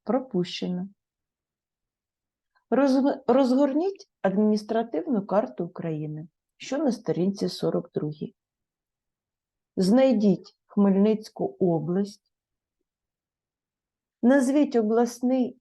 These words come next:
центр Хмельницької області. Покажіть його. Користуючись картою, назвіть сусідів Хмельницької області. Отже,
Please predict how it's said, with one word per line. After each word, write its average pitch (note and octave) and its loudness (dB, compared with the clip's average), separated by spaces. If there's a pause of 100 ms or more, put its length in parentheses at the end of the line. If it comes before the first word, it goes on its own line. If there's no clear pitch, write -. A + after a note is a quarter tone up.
(540)
центр F#3+ -2
Хмельницької A3 -2
області. G#3+ -2 (800)
Покажіть G3 -2
його. E3+ -8 (1500)
Користуючись A3 0
картою, F#3+ -2 (600)
назвіть G3+ 0
сусідів A3 -2 (100)
Хмельницької F#3 0 (120)
області. F3+ 0 (1600)
Отже, F#3 0